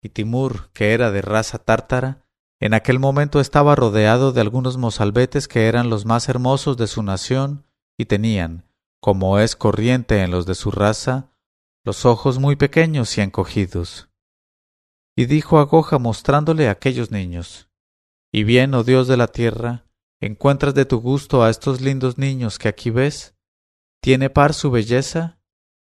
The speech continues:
Y Goja dijo: "No es por disgustarte, oh soberano del mundo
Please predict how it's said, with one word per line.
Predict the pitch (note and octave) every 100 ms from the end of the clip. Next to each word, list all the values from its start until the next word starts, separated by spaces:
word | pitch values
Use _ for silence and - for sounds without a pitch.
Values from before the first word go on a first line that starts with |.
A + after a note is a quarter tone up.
| _ _ _
Y | - G#2
Goja | C3 C3+ - C#3
dijo: | B2+ G#2 - F2+ F2 - _ _ _ _ _ -
"No | G#2+ A2+
es | -
por | D3 C#3+
disgustarte, | C#3 B2+ A#2 - C3 C#3+ - A#2
oh | A2+
soberano | - B2+ A2+ G#2+ A2+
del | A2+ G2+
mundo | A2 C3 C#3 D3 D3